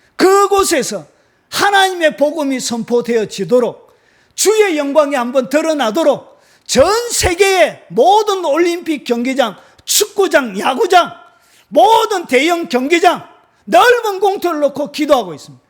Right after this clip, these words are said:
기도를 십 년 전부터 해왔습니다. 왜냐? 그곳에서 하나님의 영광이 한번, 주의 영광이 드러나도록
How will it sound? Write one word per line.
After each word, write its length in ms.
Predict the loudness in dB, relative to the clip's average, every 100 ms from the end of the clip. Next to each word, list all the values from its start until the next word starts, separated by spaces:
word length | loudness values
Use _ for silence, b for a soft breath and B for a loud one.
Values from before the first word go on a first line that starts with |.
| -4
기도를 380 | -2 0 -2 -6
십 180 | -6 -4
년 160 | -2
전부터 360 | -2 -4 -2 -2
해왔습니다. 500 | -2 -4 -6 -14 -18 b
왜냐? 540 | 0 2 2 -2 -4 -16 B B B
그곳에서 680 | 2 4 6 4 2 -2 -2
하나님의 520 | -2 0 -2 -2 -4
영광이 360 | -2 -2 -2 -2
한번, 440 | -6 -4 -4 -6 -16 _ _ _ _ _ _
주의 420 | 0 4 4 2 2
영광이 460 | 0 0 0 -2
드러나도록 680 | -2 -2 -2 -4 -6 -8